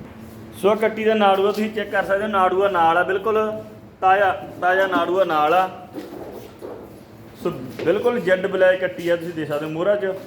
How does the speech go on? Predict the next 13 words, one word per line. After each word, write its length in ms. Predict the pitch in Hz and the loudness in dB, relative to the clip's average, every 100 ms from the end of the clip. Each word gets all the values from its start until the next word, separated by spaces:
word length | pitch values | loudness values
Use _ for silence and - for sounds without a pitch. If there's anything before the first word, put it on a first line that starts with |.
| - - - | -18 -20 -8
ਤੋੜ 180 | 165 160 | -4 -2
ਦੇ 80 | 135 | -2
ਪੁੱਤ। 120 | 135 135 - - - - - - - - | -4 -8 -16 -20 -20 -20 -16 -14 -14 -4
ਸੋ 80 | 208 | -4
ਤੁਰਦੀ 380 | - 233 226 240 | 2 2 2 2
ਦਾ 100 | 262 | 2
ਥਣ 300 | 262 196 202 | 2 2 4
ਲੇਵਾ 220 | 214 226 | 4 2
ਚੈੱਕ 220 | 226 226 220 | 2 0 2
ਕਰਿਓ 220 | 180 202 | 2 2
ਕਿਸਾਨ 280 | 202 214 214 | 2 -2 0
ਵੀਰੋ, 220 | 233 240 240 240 - - - | 4 6 6 4 -8 -14 -4
ਤੇ 100 | 226 | -2